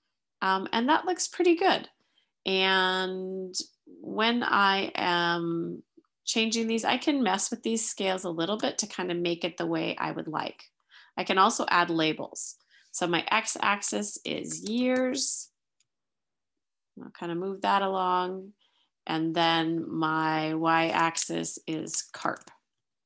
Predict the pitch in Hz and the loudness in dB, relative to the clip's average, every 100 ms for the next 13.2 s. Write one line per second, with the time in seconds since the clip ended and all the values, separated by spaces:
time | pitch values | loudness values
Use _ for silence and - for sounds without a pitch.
0 | _ _ _ _ _ - 160 175 185 180 | _ _ _ _ _ -6 -4 -2 0 2
1 | 170 160 - 185 175 170 165 175 170 170 | 2 2 2 4 4 2 0 0 0 -2
2 | 170 160 160 160 160 156 156 151 139 - | -2 -4 -4 -4 -4 -4 -4 -4 -6 -8
3 | - - 196 202 185 165 170 147 139 - | -12 -8 -6 -4 -2 -2 -2 -4 -4 -6
4 | - 165 - - - 151 - - 139 - | -6 -6 -6 -6 -6 -10 -10 -12 -14 -18
5 | _ _ - - - - 175 185 262 311 | _ _ -20 -20 -12 -2 0 4 2 2
6 | 320 269 214 - 196 202 302 320 - 220 | 0 2 2 0 -2 0 2 2 0 0
7 | 175 160 185 233 233 240 226 233 233 240 | 0 0 2 0 0 -2 2 4 4 0
8 | 240 - _ _ _ - - - 202 208 | -2 -8 _ _ _ -8 -2 -2 0 -2
9 | - - 190 196 190 196 - 175 175 180 | -2 -2 0 -2 -4 -4 -4 -4 -4 -4
10 | - - 175 - - - 170 - - 165 | -4 -2 -4 -4 -6 -6 -6 -6 -6 -8
11 | 170 170 - - - - - - _ _ | -8 -8 -8 -6 -6 -8 -10 -16 _ _
12 | _ _ _ - - 160 - 226 226 226 | _ _ _ -20 -16 -14 -6 -4 -2 0
13 | 220 220 | 0 -2